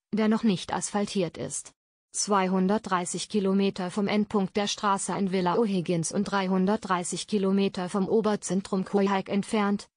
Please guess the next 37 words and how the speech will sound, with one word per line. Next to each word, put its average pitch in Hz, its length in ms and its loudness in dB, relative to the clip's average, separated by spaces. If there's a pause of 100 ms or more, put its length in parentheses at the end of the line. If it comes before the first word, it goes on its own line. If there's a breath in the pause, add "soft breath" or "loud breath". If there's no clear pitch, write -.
(100)
bildet 220 360 2
es 214 140 0
das 247 200 0
letzte 202 440 -2
wichtige 190 480 -2
Zentrum 202 440 0
für 202 200 -4
den 220 160 2
südlichsten 208 580 0
Abschnitt - 480 -4
der 208 140 0
Fernstraße. 170 920 -2 (640)
Über 202 220 0
die 190 80 2
geschotterte 208 560 0
Landstraße 226 720 0
X - 200 -6
minus 180 360 0
dreiundachtzig 202 960 -2
nördlich 185 400 -2
des - 200 -6
Cochranes 190 460 -2
hieß 208 240 -2
es 196 140 -2
der 214 120 0
Grenzübertritt 196 920 -2
nach 190 180 -2
Argentinien 202 720 2
über 202 220 0
den 220 180 4
Paso 175 440 -2
Robles 180 560 -2
nur 233 260 2
außerhalb 180 500 -4
des - 220 -6
Wintersaison 214 720 2
möglich. - 640 -4